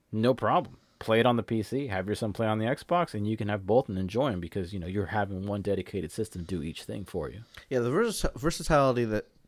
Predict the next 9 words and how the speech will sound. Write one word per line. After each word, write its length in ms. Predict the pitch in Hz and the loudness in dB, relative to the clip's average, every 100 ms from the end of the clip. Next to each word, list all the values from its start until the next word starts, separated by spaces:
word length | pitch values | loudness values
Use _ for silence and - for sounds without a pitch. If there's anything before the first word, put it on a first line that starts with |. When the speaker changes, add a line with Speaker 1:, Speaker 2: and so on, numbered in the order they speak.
| _ _ | _ _
Speaker 2:
uh, 120 | 113 | 2
you 180 | 110 110 | 2 2
can 220 | - 101 | -2 -2
do 180 | 101 117 | 2 4
with 240 | 104 95 - | 4 0 0
Game 220 | 104 101 | 2 8
Pass 440 | 101 92 90 - - | 8 8 0 -8 -6
is, 540 | 92 101 92 95 - _ - | -4 -2 -4 -8 -14 _ -8
is 160 | 95 | -6